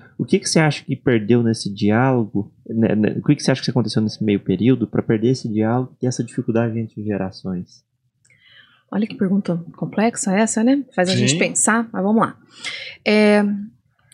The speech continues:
Speaker 2: eu acho que a velocidade das coisas acontecendo,
Speaker 1: Uhum.
Speaker 2: sabe? Eu acho que, assim, a, a geração dos meus pais
Speaker 1: Uhum.
Speaker 2: é uma geração que vem de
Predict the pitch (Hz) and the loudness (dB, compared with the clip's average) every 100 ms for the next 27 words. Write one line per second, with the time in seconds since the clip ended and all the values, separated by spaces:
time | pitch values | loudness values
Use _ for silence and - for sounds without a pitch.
0 | - 220 226 233 - 220 226 233 226 - | 2 4 4 2 2 4 4 4 4 2
1 | 208 190 190 185 185 185 - 180 175 180 | 2 2 2 2 2 0 0 2 2 2
2 | 180 - 196 190 185 208 - 170 165 185 | -4 -4 -4 -2 0 0 -2 -4 -4 -8
3 | - 131 113 127 - - 202 185 175 180 | -16 -18 -18 -20 -20 -6 -2 0 2 2
4 | 180 - - 185 - 165 - - - - | 2 0 0 0 0 -4 -6 -14 -20 -18
5 | - - - 185 185 185 180 175 - 180 | -20 -12 -2 2 4 4 2 0 -2 -2
6 | 175 185 190 185 175 175 180 202 196 - | 0 0 2 2 0 0 -2 0 0 2
7 | 208 180 165 - - - 147 131 127 - | 2 2 0 -6 -10 -12 -14 -14 -16 -20
8 | _ _ - - - 190 190 190 190 190 | _ _ -18 -18 -6 0 4 4 4 2
9 | 190 190 190 190 - 180 180 175 180 208 | 4 4 2 2 2 4 4 4 2 0
10 | - 220 190 180 175 180 175 170 - - | 0 0 2 2 4 2 0 -2 -6 -4
11 | 175 165 156 | 0 0 -2